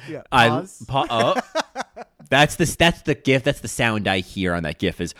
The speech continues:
Speaker 2: "Oh," and she doesn't even actually
Speaker 1: Oh.
Speaker 2: make, make a sound
Speaker 1: No, she
Speaker 2: in that
Speaker 1: doesn't.
Speaker 2: gif.
Speaker 1: Right.
Speaker 2: Yeah, but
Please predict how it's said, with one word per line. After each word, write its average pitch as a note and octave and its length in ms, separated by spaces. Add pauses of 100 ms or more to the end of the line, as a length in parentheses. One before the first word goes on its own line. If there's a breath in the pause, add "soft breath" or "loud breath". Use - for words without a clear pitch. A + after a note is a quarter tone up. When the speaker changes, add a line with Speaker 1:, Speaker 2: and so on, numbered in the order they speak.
(160 loud breath)
Speaker 2:
"Oh," B2 400
and B2+ 100
she E3+ 120
doesn't E3+ 100
even F3+ 140
actually B2 240
Speaker 1:
Oh. G2+ 40
Speaker 2:
make, G#2+ 360
make A#2 200
a G#2 60
sound F#2+ 400
Speaker 1:
No, C3 160
she - 80
Speaker 2:
in G2 100
that F2+ 60 (100)
Speaker 1:
doesn't. - 40
Speaker 2:
gif. D#2+ 240
Speaker 1:
Right. G#2+ 80
Speaker 2:
Yeah, E2 260
but E2+ 220